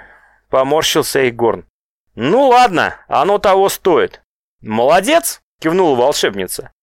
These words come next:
"Садись, подставляй голову! Ты уже лысый, так что брить не будем". "Голову? А как эта татуировка выглядит?"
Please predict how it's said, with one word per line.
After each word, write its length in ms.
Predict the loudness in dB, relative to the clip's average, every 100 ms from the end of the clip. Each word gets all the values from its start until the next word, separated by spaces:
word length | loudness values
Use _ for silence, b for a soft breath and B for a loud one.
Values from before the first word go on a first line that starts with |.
| _ _ -8
"Садись, 600 | 0 0 2 0 -2 -2
подставляй 680 | -6 -4 0 0 2 0
голову! 640 | 0 0 0 2 0 -2 -6 _ _
Ты 140 | -2 2
уже 280 | 2 2
лысый, 600 | 0 2 2 0 -2 -4 -8 _
так 240 | -2 -2 -2
что 220 | -4 -2
брить 340 | -2 -2 -4
не 140 | -2 -2
будем". 500 | 0 0 0 -6 -8 _ _ _ -14
"Голову? 800 | -8 0 2 4 4 2 2 -2 _ _ _ _
А 100 | -4
как 320 | 0 0 2
эта 240 | 0 -2 -2
татуировка 640 | -2 0 2 2 0 -2
выглядит?" 640 | 0 0 0 -2 -2 -6